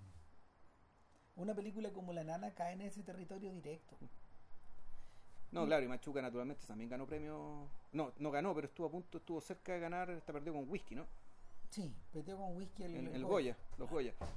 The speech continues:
Speaker 1: Roma no lo va a perder.
Speaker 2: Ya. Y el Oscar tampoco, me decís tú.
Speaker 1: No, eso es más complicado.
Speaker 2: Ya.
Speaker 1: Ya íbamos a hablar del, del, yo creo que no lo gana.
Speaker 2: ¿Que no lo gana?
Speaker 1: Mm,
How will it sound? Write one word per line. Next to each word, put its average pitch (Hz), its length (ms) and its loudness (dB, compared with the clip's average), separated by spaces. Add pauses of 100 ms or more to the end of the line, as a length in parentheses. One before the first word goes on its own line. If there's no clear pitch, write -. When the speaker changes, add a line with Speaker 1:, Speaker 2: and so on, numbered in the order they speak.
(640)
Speaker 1:
Roma 202 260 10
no 196 140 6
lo 185 140 6
va 175 80 6
a 170 40 2
perder. 160 280 -2 (400)
Speaker 2:
Ya. 98 180 0 (1160)
Y 135 60 -4
el 131 80 4
Oscar 151 200 0
tampoco, 139 360 -2
me 123 60 -2
decís - 200 -8
tú. - 80 -14 (440)
Speaker 1:
No, 240 260 2
eso 247 100 0
es 240 60 4
más 233 80 4
complicado. 180 320 -6 (140)
Speaker 2:
Ya. 147 240 4 (240)
Speaker 1:
Ya 196 120 0
íbamos 226 220 2
a 220 40 4
hablar 214 220 2
del, 208 260 0
del, 190 220 -2 (220)
yo 190 100 0
creo 214 120 2
que 226 60 4
no 214 80 4
lo 202 60 4
gana. 170 160 -2 (540)
Speaker 2:
¿Que 123 100 -2
no 170 80 6
lo 190 80 8
gana? 110 180 4 (640)
Speaker 1:
Mm, 262 640 -6